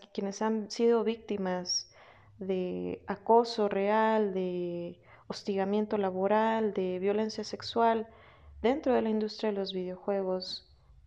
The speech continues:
eh, por el simple hecho de pensar que esta es una industria hecha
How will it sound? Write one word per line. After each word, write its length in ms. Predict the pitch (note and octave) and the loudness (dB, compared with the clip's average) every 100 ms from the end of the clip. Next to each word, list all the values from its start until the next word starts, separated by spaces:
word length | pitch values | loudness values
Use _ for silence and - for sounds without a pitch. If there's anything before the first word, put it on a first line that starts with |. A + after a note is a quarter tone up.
| - | -12
eh, 460 | F3+ F3 E3+ E3+ F3 - | -8 -6 -6 -6 -8 -6
por 120 | F#3 | -4
el 100 | F#3 | -4
simple 480 | - G#3+ G#3+ A3 G#3 | -2 -2 0 2 2
hecho 300 | G#3 - F#3+ | 0 -4 -2
de 100 | F3+ | -2
pensar 640 | F#3 F3+ F3+ A3 G#3+ G#3 | -2 -4 -2 2 2 2
que 180 | G#3+ F#3+ | -4 -4
esta 200 | G3 - | -4 -8
es 100 | - | -6
una 140 | G3 | -4
industria 680 | F#3+ F#3 G3+ G3+ - - F3+ | -4 -4 -4 -6 -8 -4 0
hecha 580 | G3 G3+ - F#3+ F3+ | 0 -2 -6 -4 -4